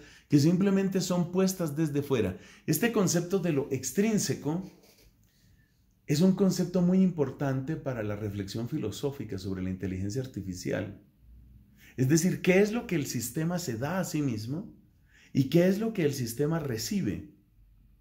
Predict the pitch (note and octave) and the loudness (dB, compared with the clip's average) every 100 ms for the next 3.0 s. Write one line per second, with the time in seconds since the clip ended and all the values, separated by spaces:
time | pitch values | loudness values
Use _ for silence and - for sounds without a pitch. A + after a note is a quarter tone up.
0 | _ - - - - B2+ C3+ D#3 G3+ G3+ | _ -20 -20 -20 -2 4 6 6 4 4
1 | F#3+ F#3+ E3+ E3 E3+ E3 - B2+ A#2 E3+ | 4 4 4 2 0 -2 -4 -6 -4 -2
2 | F#3 C#3 G#2+ G#2+ F#2+ F#2+ C3 G#2+ F#2 | 0 -2 -2 -4 -4 -4 -6 -6 -8